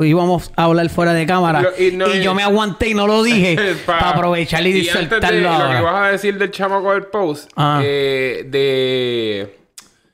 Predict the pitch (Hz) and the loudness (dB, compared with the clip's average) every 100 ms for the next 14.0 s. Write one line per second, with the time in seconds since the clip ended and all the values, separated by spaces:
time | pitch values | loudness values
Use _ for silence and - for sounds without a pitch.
0 | _ - - - _ 127 120 156 165 127 | _ -20 -20 -20 _ -12 -6 -2 0 0
1 | 131 135 135 147 131 156 143 139 160 170 | 0 -2 -2 -4 -2 -4 -4 -4 -4 -2
2 | 190 180 185 180 190 165 113 - _ - | -2 0 0 -2 -2 -4 -6 -18 _ -12
3 | 131 151 170 220 220 220 214 - 147 127 | -6 -4 -4 -4 -2 -2 -2 -4 -8 -8
4 | - _ _ _ _ 139 156 156 202 202 | -12 _ _ _ _ -6 -4 -4 -6 -6
5 | 214 196 190 - 208 196 175 170 185 190 | -8 -8 -12 -6 -2 0 -2 -4 -4 -4
6 | 202 220 190 160 - - _ _ _ 135 | -4 -6 -6 -6 -10 -20 _ _ _ _
7 | 135 160 190 185 175 160 165 170 170 175 | -10 -6 -4 -2 -4 -6 -4 -4 -4 -4
8 | 175 175 170 156 165 180 180 143 175 180 | -2 -2 -2 -2 0 0 -2 -4 -4 -4
9 | 151 139 139 131 131 135 143 165 175 180 | -4 -6 -6 -8 -8 -8 -8 -6 -8 -8
10 | 165 147 147 156 156 151 160 - 165 170 | -12 -12 -14 -12 -10 -10 -10 -12 -12 -10
11 | 165 160 151 - 120 135 151 170 165 160 | -10 -10 -10 -12 -12 -6 -6 -4 -4 -4
12 | 170 131 - - 151 147 185 120 127 131 | -4 -6 -8 -4 0 2 0 -2 -6 -6
13 | 147 151 156 147 143 170 151 120 107 | -8 -8 -10 -10 -10 -10 -10 -12 -14